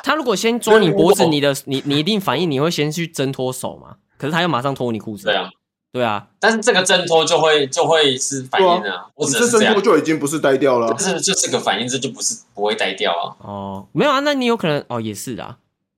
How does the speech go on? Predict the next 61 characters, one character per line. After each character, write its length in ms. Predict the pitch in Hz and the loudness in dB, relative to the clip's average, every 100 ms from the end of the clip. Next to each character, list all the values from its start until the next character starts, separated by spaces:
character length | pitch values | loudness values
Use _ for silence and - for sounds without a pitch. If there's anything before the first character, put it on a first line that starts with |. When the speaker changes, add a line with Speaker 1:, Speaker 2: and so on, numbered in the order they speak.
| _ _ | _ _
Speaker 3:
对 180 | 104 92 | -12 -2
啊。 40 | |
Speaker 2:
对 80 | 120 | 2
啊。 260 | 110 98 107 | 2 0 -4
Speaker 3:
你 60 | |
已 40 | 127 | -4
经 140 | 135 | -4
意 200 | 117 135 | -2 -2
识 200 | 131 123 113 | 0 0 2
到 240 | 120 101 | 2 2
了 100 | 71 | 0
欸。 40 | |
Speaker 2:
我， 20 | 50 | -4
我 40 | |
想 0 | |
讲 140 | 98 | -6
的 100 | 98 | -6
意 60 | - | -6
思 160 | - 95 | -6 -6
是 80 | 95 | -6
这 80 | 95 | -6
样。 100 | 92 | -6
Speaker 1:
哦， 100 | 98 | -10
好 160 | _ 101 | _ -12
像 140 | 117 | -8
也 40 | 107 | -8
是 200 | 95 104 | -8 -12
哦。 240 | 95 98 - _ _ _ _ _ | -12 -14 -20 _ _ _ _ _
Speaker 2:
就 100 | 208 | 0
是 120 | 233 | 2
你 80 | 196 | 2
已 120 | 151 | 0
经 160 | 147 165 | 0 2
不 120 | 214 | 2
管 200 | - 113 | 2 2
他 120 | 131 | 0
是 120 | 151 | -2
不 60 | 170 | -4
是 80 | 160 | -4
性 340 | - 143 131 | -2 -2 -2
骚 200 | 135 120 | 2 4
扰 180 | 113 98 | 4 2
或 100 | 123 | 0
者 60 | 117 | 0
是 80 | |
性 240 | - 135 113 | 0 -2 -2
侵 240 | - 104 | -4 -6
害 240 | 101 90 90 | -4 -4 -6
了， 160 | 92 _ _ _ _ | -12 _ _ _ _
他 120 | - 170 | -4 0
就 120 | 208 | 2
是 220 | - 190 | 2 2
个 480 | 160 127 117 110 - _ | 2 4 4 0 -8 _
妨 240 | - 123 143 | 0 2 2
碍 200 | 175 151 | 0 0
你 140 | 113 | -2
自 240 | - 156 | -6 -4
由 240 | 123 98 95 | -2 -2 -2
的 100 | 101 | -4
行 300 | - 98 101 | -4 -6 -8
为， 240 | 95 - | -10 -12